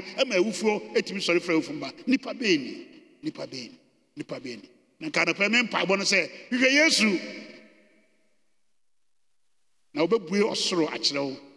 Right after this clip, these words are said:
Hwehwɛ Yesu. Na wobɛnya ahintasɛm. Hwehwɛ Yesu.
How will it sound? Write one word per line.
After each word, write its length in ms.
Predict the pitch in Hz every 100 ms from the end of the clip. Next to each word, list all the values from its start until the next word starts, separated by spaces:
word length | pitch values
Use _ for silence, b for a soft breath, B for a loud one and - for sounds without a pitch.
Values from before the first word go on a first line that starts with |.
| -
Hwehwɛ 240 | 165 180
Yesu. 480 | 196 240 - 190 165 - - - - - - _ _ _ _ _ _ _
Na 100 | 165
wobɛnya 240 | 180 196 196
ahintasɛm. 680 | 165 160 175 147 127 - -
Hwehwɛ 200 | 226 262
Yesu. 480 | 285 320 - 240